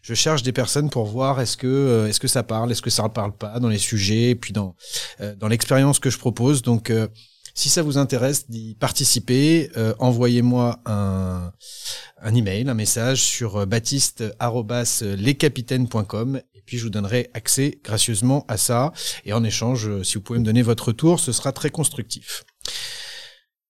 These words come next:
Voilà, j'ai une petite, euh, citation aussi que j'aime bien, euh, partager en fin d'épisode. Euh, j'ai choisi ici, euh, celle de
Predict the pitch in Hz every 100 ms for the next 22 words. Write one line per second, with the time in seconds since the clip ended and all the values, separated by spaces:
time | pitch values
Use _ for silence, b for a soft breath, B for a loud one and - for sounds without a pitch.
0 | _ _ 127 180 160 175 190 135 165 170
1 | 196 185 - 170 170 165 160 156 151 -
2 | 175 170 - 165 208 185 - 151 160 147
3 | 135 135 127 139 143 156 180 185 - 123
4 | 120 117 123 139 131 147 120 156 147 131
5 | 120 123 139 143 151 - 120 113 110 104
6 | 117 - 135 123 117 131 131 117 - -
7 | 127 127 127 - 123 107 104 98 98 -
8 | 127 123 107 107 104 101 98 95 85 76